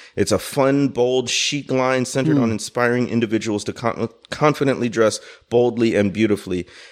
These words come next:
Speaker 1: The name you might be wondering about, she explains that the D means, uh, of or from in French. And then Iyanu comes from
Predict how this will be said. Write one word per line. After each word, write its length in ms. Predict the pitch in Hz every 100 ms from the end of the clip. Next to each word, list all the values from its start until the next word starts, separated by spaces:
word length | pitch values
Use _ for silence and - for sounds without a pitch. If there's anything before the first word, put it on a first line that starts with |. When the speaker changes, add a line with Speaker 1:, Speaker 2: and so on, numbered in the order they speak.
| _ _
Speaker 1:
The 220 | 98 117
name 760 | 120 139 151 151 120 101 95 92 113
you 120 | 110
might 200 | 107 101
be 100 | 107
wondering 380 | 104 104 98 95
about, 280 | 87 87
she 120 | - 107
explains 520 | - - 110 107 -
that 320 | 101 92 101
the 100 | 101
D 420 | 92 113 123 120
means, 500 | 107 104 101 92 - -
uh, 400 | 92 95 92 85 - _ -
of 300 | 107 117 110
or 140 | 104 92
from 520 | - 107 104 131 - _ _ -
in 160 | 104 90
French. 600 | - 104 107 - - - - - -
And 180 | 110 110
then 200 | 117 113
Iyanu 680 | 117 107 104 107 135 190 -
comes 360 | - 120 110 -
from 540 | - 113 104 101